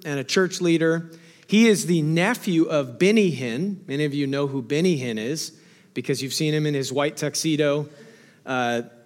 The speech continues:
you know, slaying people in the spirit, quotes. That's in quotes for our audio listeners later. And, um, I'm not saying that every aspect of Benny Hinn's ministry has been a complete waste. I believe there may have been genuine salvation through his ministry.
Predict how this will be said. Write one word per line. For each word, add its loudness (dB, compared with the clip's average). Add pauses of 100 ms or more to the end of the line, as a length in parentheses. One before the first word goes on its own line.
(280)
you -4
know, -4
slaying 0
people 0
in 0
the -2
spirit, 0
quotes. 0
That's -8
in -4
quotes 0
for -4
our -2
audio 0
listeners -4
later. -2 (580)
And, 0
um, -2 (1040)
I'm 2
not 4
saying 2
that 2
every 0
aspect -2
of -4
Benny 0
Hinn's -2
ministry -4
has -4
been -6
a -6
complete -2
waste. 0
I -6
believe -2
there -2
may 0
have 0
been -4
genuine -2
salvation -2
through -6
his -4
ministry. -4